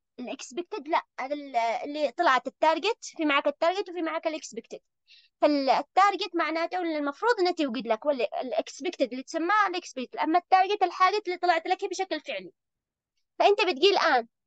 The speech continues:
تنقص الحاجة الفعلية اللي انت طلعتها من المجموع المفروض الاصلي يطلع لك، فتطلع لي النسبة. لذلك حتى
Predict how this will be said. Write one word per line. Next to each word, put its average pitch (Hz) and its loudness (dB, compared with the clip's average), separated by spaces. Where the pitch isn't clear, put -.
تنقص - 2
الحاجة 339 0
الفعلية 320 2
اللي 320 2
انت 311 0
طلعتها 294 4
من 349 2
المجموع 311 2
المفروض 370 0
الاصلي 285 2
يطلع 185 -8
لك، 135 -12
فتطلع 370 -2
لي 359 2
النسبة. 285 -4
لذلك 466 4
حتى 359 2